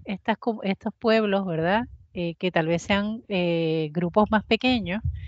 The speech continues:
que entonces no tengan el mismo peso, ¿verdad? O no tengan la misma fuerza o el mismo mollero económico, el mismo mollero legal, ¿verdad? Y ahí, pues, eh, habrá su tipo de, me imagino, de,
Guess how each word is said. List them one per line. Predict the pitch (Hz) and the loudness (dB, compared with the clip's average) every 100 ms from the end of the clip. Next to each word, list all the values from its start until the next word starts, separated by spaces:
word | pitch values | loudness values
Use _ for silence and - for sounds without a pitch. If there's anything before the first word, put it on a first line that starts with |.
| - | -8
que | - | -2
entonces | 185 190 254 | 0 2 4
no | 220 | 4
tengan | 202 202 233 | 4 4 4
el | 208 190 | 2 0
mismo | 180 202 | -4 -2
peso, | - - - 135 - - | 0 -2 -2 -10 -10 -14
¿verdad? | 147 165 208 | -6 -2 -2
O | 160 | -2
no | 147 | -4
tengan | 160 180 | -2 2
la | 185 | 2
misma | 170 170 190 175 | 2 2 0 0
fuerza | - 180 190 - 190 - _ - _ _ | 4 4 4 4 2 2 _ -20 _ _
o | 185 | -2
el | 170 | 0
mismo | 170 208 | 2 4
mollero | 196 196 180 185 190 190 | 4 4 4 4 6 6
económico, | 180 - 180 175 180 185 | 4 2 0 0 -2 -2
el | 170 | 0
mismo | 170 180 | 0 0
mollero | 185 180 170 175 175 | 0 2 4 6 4
legal, | 175 170 160 160 165 - | 2 2 2 2 -2 -10
¿verdad? | - 147 160 208 _ - - - | -6 -2 -2 -2 _ -20 -10 2
Y | 180 | 6
ahí, | 156 151 | 6 4
pues, | 208 208 - _ - | 2 2 -2 _ -8
eh, | 170 151 143 143 | -4 -2 -2 -2
habrá | - 185 175 160 | 4 6 6 4
su | - 202 | 2 -4
tipo | 202 185 202 | -4 2 4
de, | 196 185 175 | 6 4 2
me | 165 | 0
imagino, | 160 160 165 185 | -2 -2 0 2
de, | 190 175 160 | 4 4 2